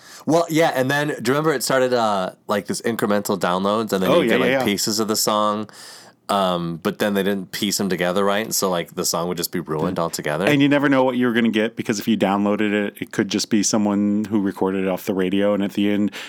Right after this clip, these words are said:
Speaker 2: they cut off the song, and they're like, "That was the Goo Goo Dolls, and, uh, next up, Weather."
Speaker 1: Yeah, that sounds awful.
Speaker 2: Yeah.
Speaker 1: Yeah.
Speaker 2: But now they got streaming, so let's listen
Speaker 1: They
Speaker 2: to
Speaker 1: do.
Speaker 2: the, the top streamed songs
Speaker 1: According
Speaker 2: of
Speaker 1: to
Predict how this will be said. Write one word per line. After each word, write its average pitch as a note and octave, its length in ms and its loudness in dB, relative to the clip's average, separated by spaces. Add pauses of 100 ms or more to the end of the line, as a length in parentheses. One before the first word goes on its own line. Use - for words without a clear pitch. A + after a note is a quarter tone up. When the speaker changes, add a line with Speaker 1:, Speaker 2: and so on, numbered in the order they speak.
Speaker 2:
they A#2 100 2
cut - 140 2
off G#2+ 140 0
the - 60 -4
song, G#2+ 260 2
and G#2 80 0
they're G#2 80 2
like, G#2 120 -2 (180)
"That A3 260 4
was G3 180 0
the E3 80 2
Goo G#3 200 6
Goo F#3 180 4
Dolls, A2 600 2
and, A2 320 6
uh, G2+ 360 0
next D3 340 4
up, F#3+ 180 2
Weather." G#2 880 2 (440)
Speaker 1:
Yeah, G2 240 2
that F#2+ 160 -2
sounds D#2+ 200 -2
awful. - 320 -4 (120)
Speaker 2:
Yeah. D2+ 140 -4 (300)
Speaker 1:
Yeah. D3 180 0 (420)
Speaker 2:
But G3 80 4
now C4+ 100 8
they B3 120 2
got A#3 160 2
streaming, A#3 520 4
so - 120 2
let's C4+ 260 0
listen B3+ 260 4
Speaker 1:
They F#3 60 4
Speaker 2:
to G3+ 60 4
Speaker 1:
do. E3 40 -4
Speaker 2:
the, D#3+ 340 2 (460)
the E3 100 0
top - 480 -2
streamed C#3+ 800 2 (120)
songs G#2 840 -2 (140)
Speaker 1:
According A2+ 300 0
Speaker 2:
of G#2+ 80 0
Speaker 1:
to - 0 -